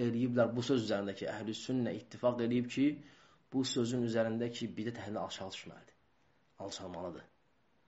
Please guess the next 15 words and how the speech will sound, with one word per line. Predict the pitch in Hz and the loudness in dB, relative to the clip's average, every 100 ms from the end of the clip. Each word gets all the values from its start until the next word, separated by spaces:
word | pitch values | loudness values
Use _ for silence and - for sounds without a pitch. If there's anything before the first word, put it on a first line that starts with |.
| _ _ _ _ _ - | _ _ _ _ _ -2
Onlar | 113 120 | 2 2
zəlil | 101 101 95 | 2 -2 -4
olmalıdır. | 76 76 - - - _ _ _ _ _ _ _ _ - | -8 -10 -14 -18 -20 _ _ _ _ _ _ _ _ -2
Onlardan | 120 123 139 | 4 6 6
uzaq | 127 127 117 | 6 6 6
durmalısan. | 95 85 78 - - _ _ _ _ _ _ _ _ _ - | 2 -4 -8 -12 -18 _ _ _ _ _ _ _ _ _ -6
Onlardan | 113 117 117 117 135 143 139 - - - | 0 4 4 6 4 4 0 -10 -18 -8
özünü | 120 110 117 | -6 -2 0
uzaq | 127 120 127 117 | 0 0 0 0
saxlamalısan. | 107 95 92 87 73 - 80 82 - _ _ _ _ _ _ _ | -4 -6 -6 -6 -8 -10 -14 -18 -20 _ _ _ _ _ _ _
Dost | 127 123 - | -6 -6 -8
tutmamalısan. | - - 82 65 - - - _ _ _ _ _ _ _ _ _ _ _ _ _ | -10 -10 -10 -10 -12 -14 -16 _ _ _ _ _ _ _ _ _ _ _ _ _
Bir | 123 123 | 4 6
yerdə | 120 | 6
oturmamalısan. | 131 - 120 95 80 - - | 4 2 0 0 -4 -10 -16